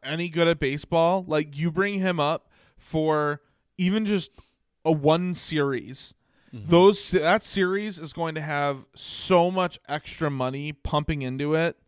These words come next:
Speaker 2: Mm-hmm.
Speaker 1: Um,
Speaker 2: Yeah, like, if Eminem wanted to play for the Pistons right now, I say let him finish the season <laughs> because at this
Speaker 1: Right.
Speaker 2: point the team's bad, and it's, like, you look at it from a marketing perspective.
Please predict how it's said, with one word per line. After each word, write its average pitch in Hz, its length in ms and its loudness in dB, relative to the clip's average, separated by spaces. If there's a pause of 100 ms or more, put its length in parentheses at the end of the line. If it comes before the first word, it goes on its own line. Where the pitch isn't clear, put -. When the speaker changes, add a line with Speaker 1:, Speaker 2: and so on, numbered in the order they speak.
(340)
Speaker 2:
Mm-hmm. - 1040 -12
Speaker 1:
Um, 127 500 0 (580)
Speaker 2:
Yeah, 175 160 0
like, 120 180 2
if 123 120 -4
Eminem 135 560 0
wanted 117 280 2
to 110 60 -4
play 117 200 -2
for 113 120 -4
the 98 60 -4
Pistons 104 520 -6
right 101 160 -2
now, 98 240 -4
I 101 80 0
say 113 180 -4
let 104 220 -2
him 101 100 -6
finish 104 320 -6
the 95 100 -12
season - 480 -12
<laughs> - 80 -20
because 135 520 -2 (340)
at 123 140 -2
this 143 120 2
Speaker 1:
Right. 160 140 6
Speaker 2:
point 139 300 4
the - 80 -10
team's 143 380 -4
bad, 104 500 -2 (460)
and 110 420 -2 (220)
it's, - 360 -8
like, 113 180 -2
you 120 200 -2
look 120 180 0
at 120 80 4
it 110 60 4
from 113 160 -2
a 104 80 0
marketing 101 540 0
perspective. - 760 -10